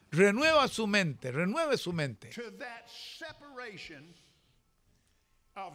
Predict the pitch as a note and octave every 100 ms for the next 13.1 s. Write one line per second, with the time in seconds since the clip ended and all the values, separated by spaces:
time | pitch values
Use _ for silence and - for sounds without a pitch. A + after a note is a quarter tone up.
0 | - F3+ F3 F#3+ A#3+ - C4 - A3+ -
1 | F3+ D#3+ D3+ - A3+ A#3+ G#3+ E3+ D3+ -
2 | - B3+ C#4+ D4+ C#4+ - D4 D4 C#4 G#3
3 | F3 E3+ G#3+ F#3 C3+ C3 D#3 A#3+ _ _
4 | _ G3+ G3+ F#3 F3 F#3 B2 F#2 E2 _
5 | _ _ F3+ D#3+ - F3 C3 - G#2+ -
6 | _ _ _ _ _ _ _ _ _ _
7 | - C#4+ E4+ F4 C#4+ B3+ A#3+ F3+ G2+ -
8 | - - - _ F#3 G#3 D4+ D#4+ B3 D#3
9 | F#3+ F#3+ E3 A2+ F#2+ D#2+ A#3 C#4 C4 B3+
10 | G#3+ F#3+ F4 F4 D4+ B3+ _ _ _ _
11 | _ _ _ _ _ A3+ B3 G#3+ - _
12 | _ _ _ _ F4+ F4 A3+ - - _
13 | -